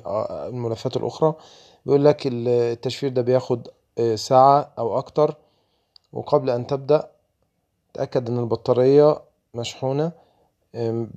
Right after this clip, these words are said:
بش-، شحن لا يقل عن تمانين في المية، ولازم تكون كمان متوصلة بالكهرباء. طبعا أنا الشحن عندي سبعة وخمسين في المية زي ما انتم شايفين، فطبعا encrypt device دي مش موجودة،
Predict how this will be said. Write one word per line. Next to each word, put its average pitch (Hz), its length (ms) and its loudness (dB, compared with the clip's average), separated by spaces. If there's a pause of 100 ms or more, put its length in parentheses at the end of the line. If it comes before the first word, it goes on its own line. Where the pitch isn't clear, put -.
بش-، 113 300 -6
شحن 131 280 -4
لا 123 220 4
يقل 127 260 2
عن 127 120 2
تمانين 123 240 -4
في 123 100 -10
المية، 139 440 2 (360)
ولازم 151 360 2
تكون 147 360 -2
كمان 135 380 -2
متوصلة 127 720 0 (160)
بالكهرباء. 123 1300 -2 (320)
طبعا 143 160 2
أنا 131 120 0
الشحن 131 260 -6
عندي 131 200 -2
سبعة 131 200 -2
وخمسين 120 360 -8
في 117 60 -12
المية 123 140 -4
زي 117 80 -6
ما 120 60 -6
انتم 120 100 -10
شايفين، 135 420 -6 (360)
فطبعا 131 340 0
encrypt 123 460 -8
device 117 360 -2
دي 123 160 -6
مش 123 240 -8
موجودة، 117 540 -4